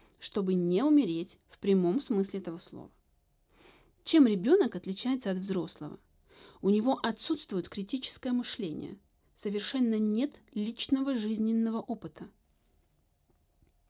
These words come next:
И у него объективно нет ресурсов. Нет умственных ресурсов, чтобы понять что-то, предположить.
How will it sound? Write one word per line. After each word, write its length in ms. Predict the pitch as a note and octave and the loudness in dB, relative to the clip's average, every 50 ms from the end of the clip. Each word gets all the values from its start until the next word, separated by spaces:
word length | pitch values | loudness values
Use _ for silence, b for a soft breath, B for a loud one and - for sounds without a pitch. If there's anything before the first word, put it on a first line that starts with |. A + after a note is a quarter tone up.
| _ _ - | _ _ -4
И 80 | A3+ | 2
у 60 | A#3+ B3 | 6 6
него 260 | B3 A#3+ A3 A3 A3+ | 6 6 4 2 0
объективно 640 | A3 G#3 A#3 A#3 A#3 - - B3 A#3+ B3 A3 G3 G3 | 2 2 0 0 0 -4 -4 -2 0 2 2 2 2
нет 300 | G3+ G#3 G#3 G#3+ G#3 G#3 | 0 0 0 -2 -2 -4
ресурсов. 520 | G#3 G3+ - - G#3+ F#3+ F#3+ - - - - _ _ _ _ _ _ _ _ b b b b b b b b b b _ | -6 -6 -6 -8 -8 -8 -8 -10 -14 -16 -18 _ _ _ _ _ _ _ _ b b b b b b b b b b _
Нет 340 | C4+ C4+ D4+ G4 A4 - - - _ | 6 8 8 8 6 4 -4 -4 _
умственных 640 | C4+ C#4+ D4 C#4+ C4+ - - A#3+ A3+ A3+ A3 - | 8 10 10 10 8 6 2 2 2 2 2 0
ресурсов, 600 | G#3+ G#3+ G3 - - G#3 F#3+ - - F#3 F#3 - _ _ _ | -2 -6 -4 -4 -6 -6 -6 -6 -10 -12 -14 -14 _ _ _
чтобы 320 | - - - G#3 G#3 A#3 | -14 -6 -6 -2 -2 -2
понять 540 | A3+ - - B3+ B3 B3+ A#3+ D#3 D3 - - | -4 -2 2 4 6 6 6 4 2 -2 -6
что-то, 480 | - - - - G3+ F3 - - - - _ _ - | -8 -10 -8 -8 -8 -8 -8 -12 -18 -20 _ _ -6
предположить. 840 | A3 A3+ A3+ - - A3+ G#3+ G#3+ G#3+ G#3 F#3+ E3 D3 - - | -6 -6 -6 -8 -8 -8 -6 -4 -4 -6 -6 -8 -10 -12 -18